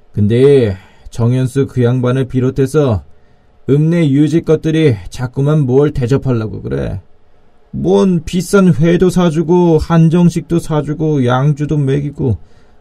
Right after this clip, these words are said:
수고한다고 차비하라고 돈도 주대. 그래서 받으셨어요? 아, 물론 받았지. <laughs> 그래봤자 얼마 안 된 게.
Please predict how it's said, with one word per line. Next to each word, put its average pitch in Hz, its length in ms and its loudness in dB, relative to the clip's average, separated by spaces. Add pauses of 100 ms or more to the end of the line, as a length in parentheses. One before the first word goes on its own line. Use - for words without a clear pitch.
(180)
수고한다고 170 800 2
차비하라고 147 600 0
돈도 135 400 0
주대. 113 300 -4 (1800)
그래서 107 440 2 (340)
받으셨어요? 104 640 -2 (1400)
아, 98 200 -8
물론 147 560 2
받았지. 110 1200 -4 (500)
<laughs> - 1160 -12
그래봤자 110 880 -2
얼마 120 420 -2
안 120 140 -4
된 131 200 -2
게. 101 200 -14